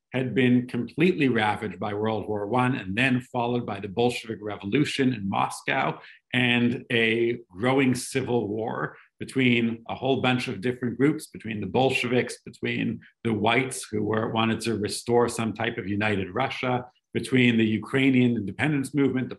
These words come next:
Polish independence movement, um, all were fighting in this territory. And it was leading to starvation conditions in the countryside, as a result of which many peasants turned to the city and looted the city.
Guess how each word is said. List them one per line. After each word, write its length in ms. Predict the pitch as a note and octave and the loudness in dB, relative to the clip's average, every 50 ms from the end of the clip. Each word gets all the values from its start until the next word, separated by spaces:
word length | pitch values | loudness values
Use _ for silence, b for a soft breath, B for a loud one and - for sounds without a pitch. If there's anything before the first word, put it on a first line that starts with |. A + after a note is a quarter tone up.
| _ - | _ -2
Polish 340 | D3+ D#3 D3 D3 C#3+ - | 0 0 2 0 -2 -2
independence 640 | C#3+ C3 B2 B2 - A#2+ C3 C3 B2+ B2+ B2 - - | -4 -4 -4 -4 -4 -4 -2 -2 -4 -4 -4 -4 -4
movement, 420 | C3+ C3+ B2 B2 B2+ B2+ B2 B2 B B B B B B B | -2 -2 -2 -2 -2 -2 -2 -4 B B B B B B B
um, 320 | C3 C3 C3 C#3 D3+ - - - | -2 0 0 0 -4 -8 -4 0
all 240 | F3 F3+ F#3+ G3+ F#3+ | 2 4 4 4 4
were 140 | F3+ F3 D#3+ | 4 2 0
fighting 360 | - - D3+ C#3+ C#3+ C#3 C#3+ | 0 0 0 2 2 0 0
in 100 | C#3 C#3 | 0 -2
this 180 | B2+ B2 - | -4 -6 -8
territory. 720 | - - G#2+ G#2 G#2 G2+ - A2+ A2+ A2 G2+ A#2+ - - B B B B | -10 -8 -8 -6 -6 -8 -8 -6 -6 -4 -2 -2 -2 -4 B B B B
And 100 | - F3 | 2 4
it 60 | G3+ G#3 | 6 8
was 140 | F#3+ F3+ | 8 8
leading 300 | F3+ F#3+ A3+ A3+ A3 G3+ - | 8 6 6 6 4 4 4
to 100 | - F#3 | 2 0
starvation 840 | - - - F3+ E3 E3+ E3+ - D3 C#3+ F#3 F#3 - E3+ E3+ E3 | -2 0 -2 0 0 2 2 2 4 4 4 4 2 0 -2 -4
conditions 580 | - D3+ D3 C#3 F3 F#3+ - - D3+ D3 A#2+ G#2 | -4 -4 -2 2 4 4 4 2 0 -2 -2 -2
in 60 | B2+ | -2
the 80 | B2 B2 | -2 -2
countryside, 840 | - D3 F3+ F3 - - A#2 - - - - - - - - - _ _ _ _ _ _ _ - | -2 -4 -6 -6 -8 -10 -12 -12 -12 -14 -12 -12 -12 -12 -14 -16 _ _ _ _ _ _ _ -6
as 140 | C#3 C3+ | -4 -2
a 40 | D#3+ | 0
result 380 | D#3+ D#3 C#3+ D#3+ E3+ F3 F#3+ F3+ | 0 0 2 4 2 2 2 0
of 80 | F3+ | -2
which 180 | D#3+ E3 - - | -4 -4 -4 -2
many 280 | D3+ C#3+ D3+ F3 F#3 F3+ | -2 0 0 0 0 0
peasants 600 | - F3+ G3 F#3+ E3+ C#3 B2+ B2+ B2+ - - _ _ - | 0 -2 -2 -2 -2 -6 -6 -6 -8 -12 -16 _ _ -6
turned 260 | D#3+ D#3 E3 E3 D#3+ | -4 -2 -2 -2 -4
to 80 | E3 D#3 | -4 -6
the 100 | D3 D3+ | -8 -8
city 380 | - - G3+ G#3 F3+ C3+ A#2+ | 0 6 6 6 8 6 2
and 240 | G#2+ A2 A2 A2+ G#2+ A#2 | 2 0 -2 0 4 4
looted 400 | C3 C#3+ B2+ A2+ G#2+ A2 A2 - _ _ _ _ - | 4 6 4 2 0 -2 -4 -10 _ _ _ _ -8
the 80 | A#2+ | -8
city. 500 | A#2+ - - C3+ A#2+ - - - - _ | -6 0 0 0 2 0 -4 -8 -10 _